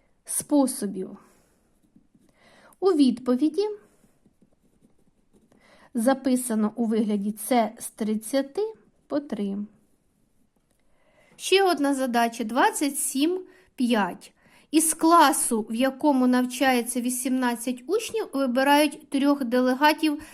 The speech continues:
на шкільну конференцію. Скількома способами це можна зробити? Комбінація з вісімнадцяти по три. Маємо це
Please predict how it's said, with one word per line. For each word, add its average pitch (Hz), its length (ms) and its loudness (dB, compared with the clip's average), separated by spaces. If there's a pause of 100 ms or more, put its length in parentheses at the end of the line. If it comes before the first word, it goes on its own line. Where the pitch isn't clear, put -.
(160)
на 277 140 0
шкільну 285 560 2
конференцію. 247 1120 0 (420)
Скількома 330 680 0
способами 285 720 -2 (140)
це - 160 -2
можна 277 420 0
зробити? 220 680 -4 (540)
Комбінація 262 1080 4 (340)
з 240 320 4
вісімнадцяти 359 1300 0 (320)
по 392 240 2 (140)
три. 214 380 -2 (260)
Маємо 233 640 0 (140)
це 233 440 -2